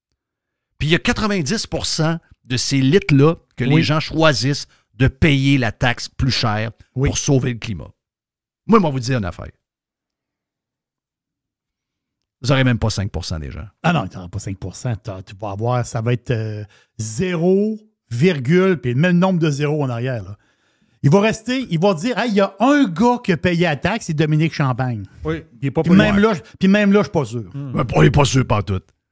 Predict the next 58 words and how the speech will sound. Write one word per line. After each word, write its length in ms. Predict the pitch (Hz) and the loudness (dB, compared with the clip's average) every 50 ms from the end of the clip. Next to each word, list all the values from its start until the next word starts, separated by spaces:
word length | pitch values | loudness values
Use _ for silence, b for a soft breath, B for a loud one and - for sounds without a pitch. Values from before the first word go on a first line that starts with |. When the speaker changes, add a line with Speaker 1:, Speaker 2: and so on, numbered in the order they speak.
| _ - | _ -14
Speaker 3:
Non. 140 | 139 135 120 | -10 -4 0
Speaker 1:
On 80 | 143 | 2
n'est 120 | 160 156 143 | 2 2 2
pas 140 | 107 156 147 | 2 2 0
sûr 220 | 135 - 147 151 | 2 2 0 0
zéro 400 | 143 117 110 135 131 123 120 127 | 0 0 0 0 0 0 0 0
zéro 380 | 131 104 104 123 113 107 113 113 | 0 0 0 -2 0 0 0 0
zéro 360 | 101 101 107 101 98 101 101 | 0 -2 -2 -2 -2 -2 -2
zéro 320 | 95 87 92 82 80 85 85 | -2 -4 -4 -6 -6 -6 -6
zéro 0 | |
zéro. 220 | 82 82 78 - _ _ _ _ _ - | -8 -10 -12 -12 _ _ _ _ _ -2
Essayez-les 420 | 151 - - 370 427 392 359 349 | -2 0 0 -2 0 0 0 0
donc 260 | 330 349 381 392 311 101 | 0 -2 -2 -4 -4 -6
pour 120 | - 71 | -8 -12
voir. 300 | 65 65 71 78 - - - _ _ _ _ _ _ _ _ _ _ _ _ _ _ _ _ _ _ _ _ _ | -12 -10 -10 -10 -10 -10 -14 _ _ _ _ _ _ _ _ _ _ _ _ _ _ _ _ _ _ _ _ _
Parce 100 | - - | -6 -2
que 80 | - - | 0 0
moi, 100 | 370 381 | 0 0
l'utilisation 720 | 226 - - - 151 127 113 135 131 113 - - 170 - | -2 -2 -4 -4 -4 -2 -2 -2 -2 -2 -2 -2 -2 -4
du 140 | 120 - - | -4 -6 -8
terme 260 | - - 135 143 131 | -4 -2 -2 -2 -2
consensus 540 | - 120 127 117 - 120 110 104 - 135 - | -2 -4 -4 -4 -4 -4 -4 -4 -2 -2 -4
social, 340 | - 104 - - - 113 113 | -4 -4 -6 -6 -6 -6 -6
je 60 | - | -6
commence, 180 | - 196 165 - - | -8 -8 -8 -8 -8
euh, 60 | 110 | -10
consensus 480 | 101 - 117 127 - 135 120 - 170 - | -10 -6 -6 -6 -4 -4 -4 -4 -4 -6
social, 420 | - - 73 - - 113 117 120 | -6 -8 -8 -8 -6 -6 -6 -6
je 60 | - | -6
commence 180 | - 92 107 107 | -8 -10 -8 -8
à 40 | 117 | -6
en 40 | 87 | -6
avoir 140 | 87 95 | -8 -8
plein 140 | - - 85 | -10 -10 -12
le 60 | 82 | -12
cul. 240 | - - - 80 - _ - | -14 -16 -18 -20 -18 _ -4
Speaker 2:
Moi 200 | 127 135 131 131 | -2 0 0 0
aussi, 200 | 123 - - 127 | 0 -4 -6 -8
je 40 | 110 | -10
suis 60 | - | -8
tanné 240 | - - - 104 95 | -6 -4 -2 0 0
Speaker 1:
Parce 140 | - 127 - | 0 0 2
Speaker 2:
de 40 | 135 | 2
Speaker 1:
que 140 | 160 160 | 0 0
Speaker 2:
ça. 60 | 160 - | 0 0
Speaker 1:
il 60 | 151 135 | -2 -2
y 60 | 139 | -2
a 60 | 127 | -2
rien 400 | 104 98 135 147 143 151 170 180 | -2 -2 -2 2 4 4 6 4
de 120 | 156 127 123 | 4 4 0
vrai 400 | 110 95 95 110 98 107 117 117 | 0 -2 -4 -6 -2 -2 0 0
là-dedans. 420 | 101 82 - 65 71 78 80 80 87 - _ _ _ _ _ _ _ _ _ _ _ _ _ _ _ | -2 -4 -8 -10 -12 -12 -10 -12 -12 -14 _ _ _ _ _ _ _ _ _ _ _ _ _ _ _
Il 80 | - 139 | 0 2
y 40 | 151 | 4
a 60 | 143 | 4
rien 440 | 131 120 135 135 139 151 151 170 165 | 4 4 2 0 2 4 4 4 2
de 100 | 135 113 101 | 2 0 -2
vrai. 360 | 82 76 87 80 82 85 | -4 -4 -8 -8 -10 -12